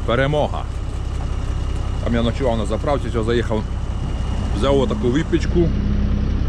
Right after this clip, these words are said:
і каву.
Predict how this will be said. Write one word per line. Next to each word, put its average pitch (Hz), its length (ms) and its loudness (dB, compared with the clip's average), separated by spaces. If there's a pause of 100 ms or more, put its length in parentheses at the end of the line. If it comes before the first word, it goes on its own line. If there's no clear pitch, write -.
(1600)
і - 140 2
каву. 101 340 2